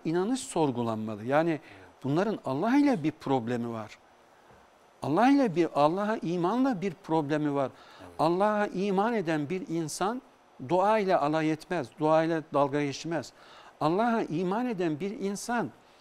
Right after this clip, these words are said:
Speaker 1: bırakın duayı, bırakın Müslümanı hiçbir insanla alay etmez.
Speaker 2: Aynen.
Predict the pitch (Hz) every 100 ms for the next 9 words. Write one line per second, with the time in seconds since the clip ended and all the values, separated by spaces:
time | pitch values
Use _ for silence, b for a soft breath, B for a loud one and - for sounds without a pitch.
0 | _ - 135 247 254 226 165 120 123 170
1 | 185 196 151 113 180 233 208 175 175 -
2 | 208 247 247 131 B B B - 226 -
3 | 202 240 285 277 196 180 156 165 151 143
4 | 131 131 120 117 107 113 107 101 90 85